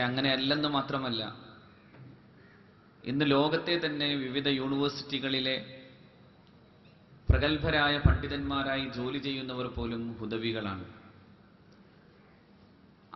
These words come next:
ആ വളർച്ച ഉണ്ടാക്കാൻ സാധ്യമാകുന്ന ഒരു സംഘടിതമായ ശ്രമമാണ് സമസ്ത കേരള ജംഇയ്യത്തുൽ ഉലമയുടെ കീഴിൽ,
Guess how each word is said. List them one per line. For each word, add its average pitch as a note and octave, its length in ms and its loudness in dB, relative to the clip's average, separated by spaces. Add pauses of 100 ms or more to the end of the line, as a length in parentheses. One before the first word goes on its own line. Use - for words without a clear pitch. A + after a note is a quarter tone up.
(100)
ആ - 20 10 (160)
വളർച്ച D3+ 280 0 (120)
ഉണ്ടാക്കാൻ D3+ 420 2 (120)
സാധ്യമാകുന്ന C3+ 680 0
ഒരു B2+ 160 -6
സംഘടിതമായ C3+ 760 -2 (140)
ശ്രമമാണ് A#2+ 640 0 (1600)
സമസ്ത B2+ 380 -2
കേരള C#3 300 4
ജംഇയ്യത്തുൽ C3+ 540 -2
ഉലമയുടെ B2 460 0
കീഴിൽ, A#2+ 280 -2